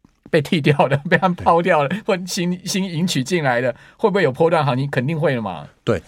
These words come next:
Speaker 2: 所以现在问题的话，就是回归到，呃，这些相关的E T F，或者是说就这些，呃，有，有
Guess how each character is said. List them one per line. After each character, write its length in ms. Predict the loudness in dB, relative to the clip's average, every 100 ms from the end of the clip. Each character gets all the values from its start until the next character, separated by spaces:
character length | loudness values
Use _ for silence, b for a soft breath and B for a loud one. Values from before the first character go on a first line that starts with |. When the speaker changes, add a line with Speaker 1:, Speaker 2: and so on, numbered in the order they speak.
| b
Speaker 2:
所 160 | 2 2
以 60 |
现 160 | 4 2
在 80 | 2
问 180 | 0 -2
题 140 | -2
的 80 | -4
话， 140 | -4
就 100 | -6
是 80 | -6
回 160 | -8 -6
归 160 | -6
到， 320 | -2 -2 -4 -8 b _
呃， 320 | -10 -10 -12 -2
这 160 | -2
些 240 | 0 -2 -2
相 240 | -2 -4
关 200 | -4 -4
的 120 | -6
E 120 | -8 -10
T 240 | -8 -6
F， 200 | -6 -10
或 160 | -4 -4
者 120 | -4
是 60 | -4
说 120 | -4 -2
就 240 | 0 0
这 200 | 0 -2
些， 340 | 0 -2 -2 -4
呃， 160 | -8 -8
有， 260 | -6 -8 -6
有 160 | -8